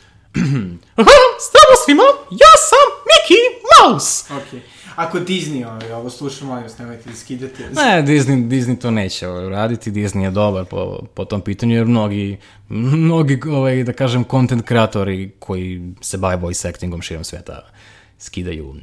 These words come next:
Speaker 1: Mickey Mouse-a i niko im ništa ne radi.
Speaker 2: Dobro, dobro.
Speaker 1: Tako da, ovaj,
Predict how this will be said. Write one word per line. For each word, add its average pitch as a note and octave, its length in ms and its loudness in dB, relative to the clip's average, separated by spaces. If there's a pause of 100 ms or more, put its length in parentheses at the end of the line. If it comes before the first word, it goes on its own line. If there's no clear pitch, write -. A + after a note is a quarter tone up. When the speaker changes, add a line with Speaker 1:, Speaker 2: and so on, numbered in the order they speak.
Speaker 1:
Mickey E2+ 260 -14
Mouse-a E2 420 -12
i F2 180 -14 (420)
niko G#2 240 -12
im G2+ 60 -6
ništa G2 260 -12
ne F#2 120 -8
radi. - 220 -12
Speaker 2:
Dobro, G#2+ 440 -20
dobro. B2 140 -14 (460)
Speaker 1:
Tako G#2 300 -8
da, G2+ 140 -6
ovaj, G2 560 -8